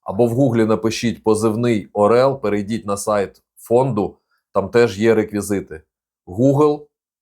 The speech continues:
або картка в профілі, або за посиланням,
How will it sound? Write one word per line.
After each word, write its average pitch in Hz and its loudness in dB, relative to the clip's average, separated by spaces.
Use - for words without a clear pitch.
або 104 0
картка 107 0
в - -8
профілі, 127 0
або 107 0
за 104 0
посиланням, 113 0